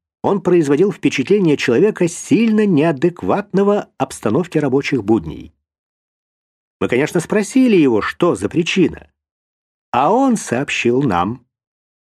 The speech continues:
что, согласно показаниям приборов, одна из звёзд, З Н С шестьдесят ноль пятьдесят семь, которую мы в тот день рассматривали в телескопы, не имеет зелёных линий в спектре.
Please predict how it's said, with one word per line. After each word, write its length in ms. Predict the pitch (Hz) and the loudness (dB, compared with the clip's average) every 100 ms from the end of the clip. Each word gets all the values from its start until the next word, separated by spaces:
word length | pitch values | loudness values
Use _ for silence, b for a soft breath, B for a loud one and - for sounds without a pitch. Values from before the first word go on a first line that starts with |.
| _ - | _ -8
что, 300 | - - 113 | -8 -2 -4
согласно 680 | - 151 160 214 214 - 202 | -2 -2 0 0 0 -2 -2
показаниям 600 | 180 190 175 208 196 185 | -2 -2 0 2 2 0
приборов, 720 | 175 190 123 127 139 - _ _ _ _ _ _ _ - | 0 2 2 2 0 -8 _ _ _ _ _ _ _ -6
одна 520 | 135 123 104 202 233 - | -4 -2 0 0 0 -2
из 180 | 180 180 | 0 0
звёзд, 680 | 92 92 98 151 - - - _ _ _ _ - | -2 0 0 0 -4 -18 -20 _ _ _ _ -6
З 320 | 95 208 170 | 0 2 2
Н 100 | 123 | 0
С 320 | 123 104 - _ _ - | -2 -4 -12 _ _ -8
шестьдесят 880 | - 127 120 110 151 - 165 - | 0 0 2 0 0 0 -2 -4
ноль 280 | 107 135 113 | -2 -2 -2
пятьдесят 560 | 87 104 101 - 87 - | -4 -4 -4 -4 -6 -4
семь, 380 | - 247 127 - _ _ _ | 0 0 0 -6 _ _ _
которую 380 | - - 131 131 | -6 0 2 2
мы 140 | 131 131 | 2 0
в 100 | - | -2
тот 180 | 120 113 | -4 0
день 220 | 139 113 | 0 0
рассматривали 680 | 131 - 127 123 - 104 107 | -4 -4 -4 -4 -2 0 0
в 80 | - | -2
телескопы, 720 | 117 147 - 120 - 85 82 _ _ _ | -4 -4 -2 -2 -2 -10 -12 _ _ _
не 400 | 101 113 135 135 | -2 2 2 2
имеет 640 | 135 147 240 240 240 - - - | 4 2 2 2 -2 -4 -20 -14
зелёных 880 | 101 85 123 113 101 208 214 202 - | -12 -2 2 2 2 2 0 -2 0
линий 320 | 120 170 151 | 0 0 -2
в 100 | - | -6
спектре. 680 | - - 123 - 101 87 | -10 -4 -4 -4 -8 -8